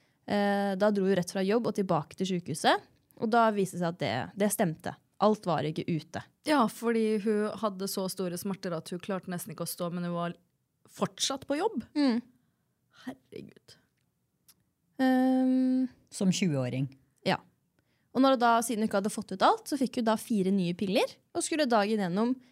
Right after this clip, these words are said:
Speaker 1: da gå gjennom, dagen etter, <laughs> men jeg gå gjennom da nok en sånn prosess med å sette fire piller
Speaker 2: Å, herregud.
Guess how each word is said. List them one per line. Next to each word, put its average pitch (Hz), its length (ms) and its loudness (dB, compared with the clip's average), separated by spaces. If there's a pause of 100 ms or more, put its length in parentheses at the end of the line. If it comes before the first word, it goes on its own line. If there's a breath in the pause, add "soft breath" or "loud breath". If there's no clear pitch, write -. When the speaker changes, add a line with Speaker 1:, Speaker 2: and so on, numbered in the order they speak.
(220 loud breath)
Speaker 1:
da 233 180 2
gå 233 100 2
gjennom, 196 440 -2
dagen 196 340 2
etter, - 300 0
<laughs> - 20 6
men 277 160 6
jeg 277 160 4
gå 254 160 6
gjennom 220 300 0 (420 soft breath)
da 262 80 4
nok 254 320 0
en 233 80 0
sånn 180 180 -2
prosess 180 400 -2
med 190 120 -4
å - 40 0
sette - 300 -8
fire 165 260 -4
piller 165 380 -4
Speaker 2:
Å, 196 80 -8 (140)
herregud. 214 260 -14